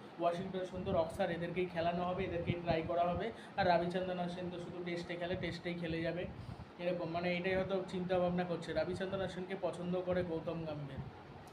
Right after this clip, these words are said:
যেসব প্লেয়ারকে পছন্দ করে গৌতম গম্ভীর তারাও কিছু সুযোগ পাবে পছন্দের প্লেয়ার। এটা আগেও হয়েছে, এবারও হবে। রাহুল দ্রাবিড়ও পছন্দের প্লেয়ার সুযোগ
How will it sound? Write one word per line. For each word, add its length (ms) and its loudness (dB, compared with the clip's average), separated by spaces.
যেসব 320 0
প্লেয়ারকে 360 2
পছন্দ 320 0
করে 220 -4
গৌতম 220 0
গম্ভীর 300 -6
তারাও 300 2
কিছু 180 -6
সুযোগ 300 -6
পাবে 240 0
পছন্দের 440 -2
প্লেয়ার। 200 -2
এটা 180 2
আগেও 320 4
হয়েছে, 300 -2
এবারও 300 2
হবে। 260 0
রাহুল 260 2
দ্রাবিড়ও 360 2
পছন্দের 420 -2
প্লেয়ার 200 0
সুযোগ 260 -4